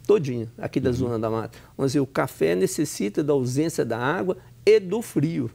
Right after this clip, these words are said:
Speaker 2: O Brasil, especialmente Minas Gerais, está produzindo azeite.
Speaker 1: Sim.
Speaker 2: No sul de Minas,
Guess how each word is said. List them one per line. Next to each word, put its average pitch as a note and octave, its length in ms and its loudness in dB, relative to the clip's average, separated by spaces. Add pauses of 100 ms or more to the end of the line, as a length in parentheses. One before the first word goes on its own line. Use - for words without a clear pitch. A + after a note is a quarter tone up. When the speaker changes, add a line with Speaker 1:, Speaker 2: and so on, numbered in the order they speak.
Speaker 2:
O C4+ 260 4
Brasil, D#3 800 4 (220)
especialmente G#2+ 840 0
Minas F2 200 0
Gerais, D#2 380 2
está G2 240 0
produzindo D#2+ 640 -4
azeite. D#2+ 760 -2 (340)
Speaker 1:
Sim. F3+ 260 -2 (260)
Speaker 2:
No D#2 100 -4
sul F#2+ 240 0
de D2+ 140 -4
Minas, C2+ 540 -6